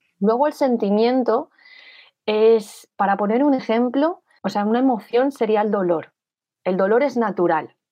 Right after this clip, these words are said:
Por ejemplo, que alguien muera o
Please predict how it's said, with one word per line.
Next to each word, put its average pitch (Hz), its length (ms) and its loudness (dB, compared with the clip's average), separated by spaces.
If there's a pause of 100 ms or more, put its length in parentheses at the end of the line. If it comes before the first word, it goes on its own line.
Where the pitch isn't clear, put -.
Por 165 100 -12
ejemplo, 180 400 -6
que 175 80 -6
alguien 175 500 -2 (460)
muera 180 680 0
o 139 440 -6